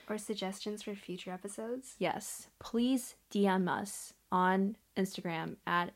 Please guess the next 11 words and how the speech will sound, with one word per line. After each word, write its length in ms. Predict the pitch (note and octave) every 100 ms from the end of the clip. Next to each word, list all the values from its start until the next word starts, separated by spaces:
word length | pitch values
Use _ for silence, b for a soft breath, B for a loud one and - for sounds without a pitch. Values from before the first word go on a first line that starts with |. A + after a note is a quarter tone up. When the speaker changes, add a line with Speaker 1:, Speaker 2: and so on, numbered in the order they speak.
| _
Speaker 2:
I 120 | F#3+
A 200 | F#3 F#3+
P 60 | G3 -
Podcast. 640 | - F3 F#3 - F#3+ G3+ -
We 120 | F#3+
will 420 | F#3 F#3 E3+ E3+ - _ _ _ _ _ -
definitely 340 | F3 - F3+
respond 560 | F3+ - - - G3+ G3 - b b b b
'cause 320 | - F#3 F3
nobody 440 | F#3 F3+ E3+ F3+
D 120 | -